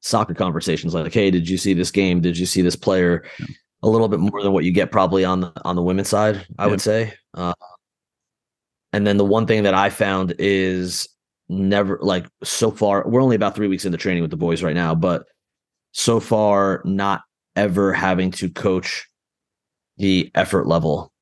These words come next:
Speaker 1: um, because the kids are bringing their energy, like, every single training session. Um, whereas,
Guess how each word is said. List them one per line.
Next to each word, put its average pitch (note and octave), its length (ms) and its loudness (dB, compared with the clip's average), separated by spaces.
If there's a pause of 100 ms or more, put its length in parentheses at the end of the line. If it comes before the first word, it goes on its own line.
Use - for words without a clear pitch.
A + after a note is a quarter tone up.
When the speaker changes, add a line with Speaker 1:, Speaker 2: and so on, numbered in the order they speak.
(100)
Speaker 1:
um, F2 480 0
because F2+ 260 -4
the F#2 80 -2
kids F#2 380 0
are F#2+ 80 4
bringing F#2+ 500 2
their F2+ 160 2
energy, F2+ 460 0
like, E2+ 280 -2
every F2+ 400 0
single E2+ 400 0
training F2+ 300 -2
session. E2+ 500 -4 (160)
Um, E2 720 -2 (1400)
whereas, F#2+ 800 0